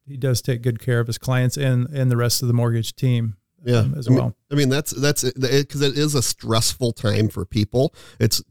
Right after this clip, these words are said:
Speaker 2: tip-, a lot of people's largest asset, right? And, and it's also their livelihood and their home, you know, so it's more than just, like, an investment for the majority of people.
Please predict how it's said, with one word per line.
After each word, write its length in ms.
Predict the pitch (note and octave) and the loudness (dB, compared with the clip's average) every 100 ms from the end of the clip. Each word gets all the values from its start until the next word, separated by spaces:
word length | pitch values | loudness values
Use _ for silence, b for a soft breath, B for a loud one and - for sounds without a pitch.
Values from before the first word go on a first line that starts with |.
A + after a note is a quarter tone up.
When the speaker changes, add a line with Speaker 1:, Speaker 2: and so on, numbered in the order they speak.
| - | 0
Speaker 2:
tip-, 160 | D3 - | 0 0
a 80 | A2+ | -2
lot 260 | A2 A#2 | 0 -2
of 140 | B2+ - | -4 -4
people's 400 | A#2+ - A2+ A2 | -6 0 0 0
largest 500 | G2 G#2+ G#2+ G#2 - | 0 0 0 -4 -4
asset, 440 | G2 G2+ - D3+ - - _ | -6 -2 0 0 -4 -12 _
right? 320 | G#2 A2+ D3+ B B B - | -2 0 0 B B B -4
And, 340 | B2 B2+ B2 | 0 0 -2
and 360 | B2 B2+ C3+ B2+ | -2 0 0 -2
it's 180 | C3+ C3 | -4 -2
also 340 | B2+ C#3 - B2+ | -2 0 -2 0
their 180 | B2 A2+ | 0 0
livelihood 720 | G2+ G#2 F#3 G2 F#2 G2+ F#2+ | 0 0 -2 -2 -2 0 2
and 160 | F#2 | 2
their 120 | F2 F#2+ | 0 -4
home, 720 | - A#2+ F3+ B2 G2 - F#2 - | -6 -2 0 0 -4 -10 -18 -8
you 160 | A#2+ | 0
know, 160 | B2 A#2+ | 0 2
so 160 | A2+ B2 | 0 -2
it's 140 | B2 | 2
more 320 | B2+ C3 D#3 D#3 | 2 2 2 0
than 160 | A#2+ | 0
just, 400 | A2+ C#3 C3+ - | 0 -2 -2 -2
like, 200 | A2+ - | -2 0
an 60 | G#2 | 0
investment 800 | G2 - - C#3 - A#2+ G2+ - | -2 -6 -4 -2 0 0 -2 -4
for 240 | - A#2 A2+ | -4 -2 0
the 120 | A2+ | 0
majority 760 | A2 A2+ G#2+ B2+ A#2+ A2+ A2 | 0 -4 -2 0 2 0 -2
of 180 | G2 - | -6 -6
people. 440 | F#2 F2+ - - | -8 -10 -12 -20